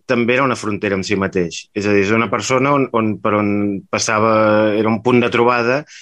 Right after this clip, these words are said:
de gent d'entorns molt diversos, gent, doncs, més procedent del món de la, de la militància, per dir-ho així, religiosa, i gent del món més polític, en aquest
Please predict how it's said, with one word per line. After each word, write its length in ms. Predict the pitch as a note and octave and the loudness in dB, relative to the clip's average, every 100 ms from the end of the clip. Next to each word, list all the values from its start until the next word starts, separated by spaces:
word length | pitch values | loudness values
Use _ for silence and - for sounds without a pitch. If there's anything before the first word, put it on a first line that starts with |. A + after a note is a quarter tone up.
| - | -18
de 180 | A2 A2+ G2 | -2 -2 0
gent 260 | A2 A2+ | 2 2
d'entorns 420 | A#2+ A#2 A#2+ G#2 | 2 0 0 -2
molt 180 | G#2+ G#2 | -2 0
diversos, 500 | G2+ F#2 F2+ - G#2 F2 | 0 0 -2 -4 -4 0
gent, 220 | F#2+ F#2+ | 0 0
doncs, 240 | G2 F#2 F2 | 0 -2 -2
més 180 | F#2+ F2+ E2 D#2 - | -4 -4 -12 -18 -10
procedent 500 | F2 - F#2 F#2 F2+ | -10 -4 -2 0 0
del 120 | F#2 F2+ | 0 0
món 260 | F#2 F#2 F2 E2+ | 0 0 -2 -4
de 480 | E2+ - - _ E2 | -8 -18 -20 _ -8
la, 160 | E2+ F2 | -6 -6
de 140 | C2+ D#2+ | -8 -8
la 100 | E2+ | -8
militància, 600 | F2 E2+ F#2 G2 F2+ G2 | -6 -4 -4 -4 -2 -2
per 140 | F#2 F2+ | -2 -2
dir-ho 160 | F#2+ | -2
així, 160 | F#2 G2+ | -2 -4
religiosa, 680 | F#2+ F#2+ F#2+ A2 A#2+ A2+ A#2+ D3+ - - - | -2 0 0 2 2 2 -2 -2 -8 -20 -8
i 100 | F#2+ | -4
gent 200 | F2 F2+ F2+ | -2 0 0
del 160 | F#2+ | 0
món 280 | F#2+ F#2+ F#2+ F#2 | 0 -2 -2 -2
més 200 | F2+ - | -4 -6
polític, 460 | F#2 B2 B2 B2 A2+ | -2 0 2 0 0
en 100 | F2+ | -2
aquest 200 | F2 | -6